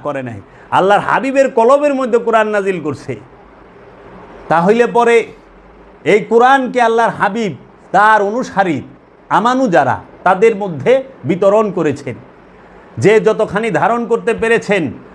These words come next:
আল্লাহর হাবিব নিজেই স্বয়ং কোরআন। আল্লাহর হাবিব নিজেই স্বয়ং কোরআন। আল্লাহর হাবিব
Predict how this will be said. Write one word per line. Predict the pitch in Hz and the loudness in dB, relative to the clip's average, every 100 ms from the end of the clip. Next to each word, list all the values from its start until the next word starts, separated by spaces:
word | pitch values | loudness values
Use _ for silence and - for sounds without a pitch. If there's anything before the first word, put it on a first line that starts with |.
| - | -6
আল্লাহর | 123 170 180 | -2 2 2
হাবিব | 131 170 190 | 0 -2 -2
নিজেই | 160 165 156 214 190 | -2 -2 2 2 0
স্বয়ং | - 165 165 151 | -2 0 0 -2
কোরআন। | 143 131 113 92 - - - - - | -2 0 0 -2 -12 -20 -20 -20 -8
আল্লাহর | 120 151 185 | -2 2 2
হাবিব | 151 156 185 233 214 - - - - - | 2 -2 -2 -2 -2 -6 -20 -20 -20 -6
নিজেই | 123 160 247 226 | -2 0 2 0
স্বয়ং | 180 214 220 208 | 2 2 2 0
কোরআন। | 208 208 185 143 101 - _ _ _ _ - | 2 2 4 0 -4 -18 _ _ _ _ -6
আল্লাহর | 131 180 180 | -2 0 0
হাবিব | 117 135 180 202 | 0 -2 -2 -4